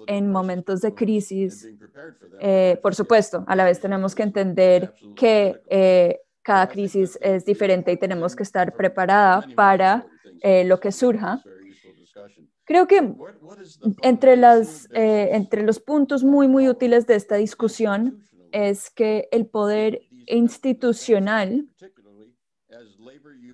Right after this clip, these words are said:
em, cómo se relacionan a los, eh,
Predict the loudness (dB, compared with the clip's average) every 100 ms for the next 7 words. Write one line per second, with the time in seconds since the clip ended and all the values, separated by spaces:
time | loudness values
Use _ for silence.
0 | _ _ -8 -4 -4 -4 -6 -8 -12 -20
1 | _ _ _ _ _ _ _ _ _ _
2 | -20 -2 2 2 0 0 -2 0 -2 -4
3 | -4 -6 -4 -6 -8 -6 -2 0 0 0
4 | -4 -6 -2 -2 -4 -10 -20 _ _ _
5 | _ -20 _ _ _ -6 -4 -4 -6 -8